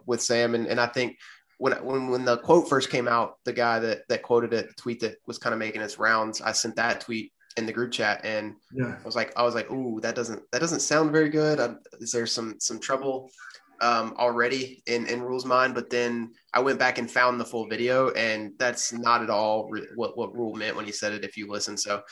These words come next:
Speaker 1: that was, that was a positive for sure. But, um,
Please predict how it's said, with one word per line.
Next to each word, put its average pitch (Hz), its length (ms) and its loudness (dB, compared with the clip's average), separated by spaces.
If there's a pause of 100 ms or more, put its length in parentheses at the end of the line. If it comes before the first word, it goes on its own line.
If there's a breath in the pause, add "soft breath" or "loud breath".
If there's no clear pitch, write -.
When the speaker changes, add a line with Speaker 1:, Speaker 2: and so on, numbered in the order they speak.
(180 loud breath)
Speaker 1:
that 123 140 4
was, 117 360 2
that 147 120 4
was 143 140 4
a 131 60 0
positive 117 480 -4 (960)
for 135 120 2
sure. 131 280 2
But, 131 300 2 (340 loud breath)
um, 117 680 2